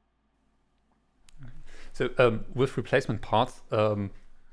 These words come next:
I just got a, a, a replacement part for a Big Builds, Big Brick Build set today,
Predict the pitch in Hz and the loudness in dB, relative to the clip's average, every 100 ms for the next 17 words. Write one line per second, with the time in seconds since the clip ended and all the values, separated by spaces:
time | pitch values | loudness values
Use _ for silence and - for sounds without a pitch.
0 | - 117 107 113 104 - - 113 107 - | 0 2 6 4 4 -2 -6 0 0 0
1 | 101 98 104 101 101 101 104 104 - - | 0 0 0 0 -2 -2 -6 -8 -12 -6
2 | 117 107 104 - 120 123 110 117 110 110 | -2 0 2 6 4 4 0 2 2 2
3 | - 107 104 95 135 - 135 120 123 - | 2 2 2 0 -2 0 0 2 0 -6
4 | - - - _ 147 - - - _ _ | -18 -20 -20 _ -12 -12 -18 -20 _ _
5 | _ - 180 185 - - 143 156 135 - | _ -2 -2 -2 -10 4 8 8 4 -6
6 | - - 143 - - 104 113 | 0 4 4 2 -6 2 2